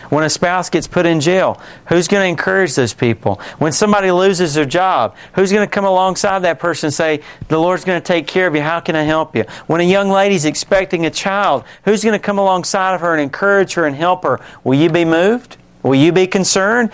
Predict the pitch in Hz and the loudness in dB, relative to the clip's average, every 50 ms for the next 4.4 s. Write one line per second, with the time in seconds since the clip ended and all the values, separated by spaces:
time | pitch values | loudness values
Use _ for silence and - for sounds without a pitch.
0 | - - - - 147 185 240 254 254 262 254 269 269 247 262 254 220 - 262 294 | -8 -10 -4 0 0 2 4 4 4 4 4 4 2 2 0 0 0 0 0 0
1 | 311 311 240 147 - - _ _ _ _ _ _ - - 147 - - 165 185 202 | 0 0 -2 -4 -6 -10 _ _ _ _ _ _ -6 -4 -2 0 2 2 2 4
2 | 226 233 247 262 277 277 - - _ - 233 262 294 311 302 311 285 269 233 208 | 4 4 4 4 2 0 -2 -4 _ 0 2 4 4 4 4 4 2 2 2 2
3 | 240 277 277 277 262 254 226 240 247 233 233 247 285 302 330 294 - 240 208 196 | 2 2 4 2 2 2 2 2 2 2 2 4 2 2 0 -2 -2 -2 0 0
4 | 190 170 185 196 220 262 277 277 | 0 0 0 0 2 0 0 -2